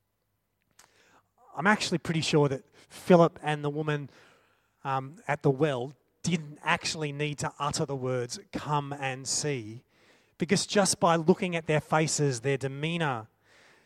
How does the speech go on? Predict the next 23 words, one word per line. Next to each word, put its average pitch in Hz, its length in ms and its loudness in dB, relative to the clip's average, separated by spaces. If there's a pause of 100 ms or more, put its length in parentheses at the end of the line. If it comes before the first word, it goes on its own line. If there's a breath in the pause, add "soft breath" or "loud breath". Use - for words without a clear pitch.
(200 soft breath)
their 160 160 6
expression, 180 600 4
their 165 160 2
reaction, 156 760 0 (640 soft breath)
Nathanael 190 560 2
and 170 160 -4
the 156 60 0
people 175 280 0
in 175 80 -2
the 165 100 -2
city 175 240 0
would 180 180 4
have 170 120 2
known 185 300 0
for 180 260 -2
sure 170 460 2
that 160 260 -4
something 175 600 -2
significant 156 720 -4 (300 loud breath)
had 147 160 -4
happened 139 580 -6
to 139 220 -4
them. 110 320 -8